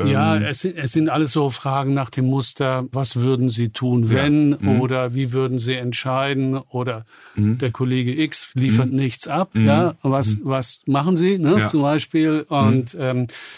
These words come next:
Speaker 1: da werden so Eigenschaften abgeprüft, wie bin ich hartnäckig?
Speaker 2: Mhm.
Speaker 1: Ne? Also zum
Speaker 2: Mhm.
Speaker 1: Beispiel, äh, so bin ich unangenehmer Chef
Speaker 2: Mhm.
Speaker 1: auch vielleicht
Speaker 2: Mhm.
Speaker 1: manchmal.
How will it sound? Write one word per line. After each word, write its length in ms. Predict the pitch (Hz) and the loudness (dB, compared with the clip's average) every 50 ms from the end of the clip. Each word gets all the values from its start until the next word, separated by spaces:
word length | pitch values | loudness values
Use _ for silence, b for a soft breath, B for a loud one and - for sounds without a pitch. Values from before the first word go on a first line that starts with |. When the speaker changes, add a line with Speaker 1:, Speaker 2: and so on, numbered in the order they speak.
| B B | B B
Speaker 1:
da 140 | 135 123 117 | -4 -2 -2
werden 220 | 131 135 139 139 | 0 0 0 0
so 200 | 120 131 127 123 | 0 -2 -2 -2
Eigenschaften 920 | 120 123 131 135 131 135 127 - 139 131 120 - - _ 135 131 131 127 117 | -2 -2 -2 0 -2 -2 -4 -4 -4 -4 -6 -6 -8 _ -4 -4 -4 -4 -4
abgeprüft, 920 | 127 117 - - 139 117 120 113 113 120 120 123 120 110 - - - - B B B B B B B B | -6 -8 -6 -6 -6 -4 -2 -2 0 0 0 0 -2 -4 -8 -14 -20 -20 B B B B B B B B
wie 180 | 117 117 110 110 _ _ _ _ _ _ | -6 -6 -6 -6 _ _ _ _ _ _
bin 100 | - 117 | -4 -2
ich 180 | 117 110 - - | -2 -4 -4 -6
hartnäckig? 640 | 123 127 139 - 180 175 170 165 190 185 165 - - - | -6 -6 -4 -4 -2 -2 -2 -2 -4 -6 -8 -6 -2 2
Speaker 2:
Mhm. 220 | 110 110 110 113 | 2 4 4 4
Speaker 1:
Ne? 200 | 160 190 196 160 | 4 2 0 -4
Also 240 | 135 131 123 117 123 | -6 -6 -4 -2 0
zum 100 | 107 107 | 0 2
Speaker 2:
Mhm. 60 | 104 | 2
Speaker 1:
Beispiel, 580 | 120 123 123 - _ 139 131 131 135 175 - - - 185 165 156 165 170 - 180 | 0 0 -4 -4 _ -2 -2 -2 -2 -4 -8 -14 -14 -12 -10 -10 -10 -10 -10 -10
äh, 40 | 165 | -8
so 220 | 147 139 131 127 123 | -6 -4 -4 -4 -2
bin 160 | 127 135 135 | -2 -2 -2
ich 240 | 123 - - - 170 | -2 -4 -6 -4 0
unangenehmer 680 | 156 170 170 165 180 160 170 175 175 175 175 170 - | 0 2 2 2 2 2 2 2 2 2 0 0 2
Chef 300 | 104 107 - 110 107 - | 2 4 4 2 2 0
Speaker 2:
Mhm. 40 | 175 | -2
Speaker 1:
auch 180 | 170 170 170 - | -4 -4 -4 -4
vielleicht 420 | - 147 151 107 113 127 131 - | -4 -2 0 0 0 0 -2 -4
Speaker 2:
Mhm. 60 | 156 | -4
Speaker 1:
manchmal. 500 | 156 160 - - 160 156 156 156 160 156 | -4 -4 -6 -6 -6 -4 -2 -2 -4 -4